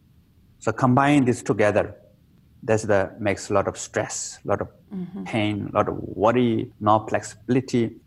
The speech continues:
Speaker 1: But when we look at that one through the view of emptiness, view of meditation, the awareness, just, just aware. Just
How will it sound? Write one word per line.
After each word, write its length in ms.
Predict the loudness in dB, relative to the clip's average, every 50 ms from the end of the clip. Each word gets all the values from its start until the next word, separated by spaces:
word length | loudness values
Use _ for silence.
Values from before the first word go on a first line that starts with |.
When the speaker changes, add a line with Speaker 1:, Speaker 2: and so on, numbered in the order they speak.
| _ _ _ _ _ _ _ _ _ _ _ _ _ _ _ _ -4
Speaker 1:
But 140 | -4 -4 0 2
when 180 | 2 2 2
we 240 | 2 0 -2 -4 -4 0
look 240 | 2 2 4 4 4
at 120 | 2 2 2
that 160 | 2 0 0 -2
one 180 | -4 -6 -8 -12 _ _ _ _ _ _ _ _ _ _ _ _ _ _ _ _ _ _
through 220 | 0 2 4 4 4
the 320 | 4 4 2 2 0 -2 -6 -16 -20 _ _ _ _ _ _ _ _ _ _ _ _ _ _ -4
view 340 | 0 4 4 6 6 6 4
of 180 | 2 2 0 -2
emptiness, 680 | -6 -6 -6 -6 -8 -10 -12 -14 -14 -20 -20 -20 -20 _ _ _ _ _ _ _
view 380 | -6 0 4 4 6 6 6 6
of 300 | 4 2 0 0 -2 -4
meditation, 500 | -4 -2 -2 -2 -4 -6 -6 -4 -6 -6
the 60 | -4 0 0
awareness, 760 | 2 2 4 4 4 4 2 0 -2 -6 -8 -10 -16 -20 -20 -20 _ -6
just, 220 | -4 -4 -2 -2
just 160 | -2 -2 -2 -2
aware. 400 | -2 0 0 -2 -2 -6 -12 -18 _ _ _ _ _ _ _ _ _ _ _ _ _ _ _ _ _ _ _ _ _ _ _ _ _ _ _ _ _ _ _ _ _ _ _ _ _ _ _ -20 -20
Just 760 | -20 -18 -12 -2 2 4 4 4 2 -2 -14 -16 -20 -20 -20